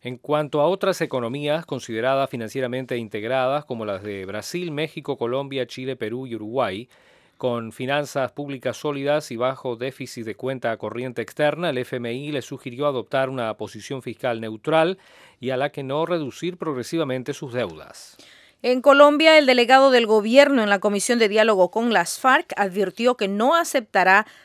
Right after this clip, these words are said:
Speaker 2: tratar en las reuniones el tema de una reforma a las fuerzas militares.
Speaker 1: Desde Bogotá, el informe con Federico Fulleda.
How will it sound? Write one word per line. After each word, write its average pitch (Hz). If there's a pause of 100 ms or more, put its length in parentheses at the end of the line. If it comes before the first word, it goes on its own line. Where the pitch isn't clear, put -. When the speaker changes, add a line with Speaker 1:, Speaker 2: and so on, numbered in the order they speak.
(100)
Speaker 2:
tratar 185
en 180
las 160
reuniones 269
el 196
tema 220
de 202
una 202
reforma 226
a 175
las 156
fuerzas 180
militares. 156
Speaker 1:
Desde 127
Bogotá, 143
el 120
informe 165
con 147
Federico 139
Fulleda. 117